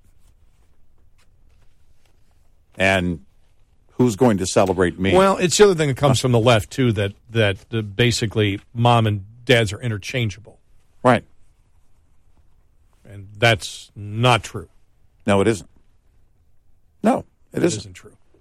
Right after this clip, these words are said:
Speaker 1: No, it isn't. Um, and over and over again, the left has shown, well, but we have to create victims. So instead of celebrating all the moms,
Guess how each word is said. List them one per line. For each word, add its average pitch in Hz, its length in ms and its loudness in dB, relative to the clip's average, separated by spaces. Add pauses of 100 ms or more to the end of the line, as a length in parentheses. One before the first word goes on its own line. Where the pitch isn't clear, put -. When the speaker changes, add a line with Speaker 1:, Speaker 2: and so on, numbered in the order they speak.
(120)
Speaker 1:
No, 170 140 4
it 151 60 2
isn't. 131 240 -4 (480)
Um, 127 380 4 (100)
and 123 420 0 (2250)
over 180 320 6
and 139 80 4
over 127 260 2
again, 92 580 0 (520)
the 107 360 0
left 101 260 2
has 98 120 -4
shown, 90 520 2
well, 95 360 2 (120)
but 98 240 0
we 101 180 -2
have 95 180 -2
to 90 100 -4
create 90 400 -4
victims. - 480 -4
So 90 280 0
instead 110 480 2
of 101 140 -4
celebrating 95 540 0
all 85 160 -2
the 85 60 -4
moms, 85 480 -6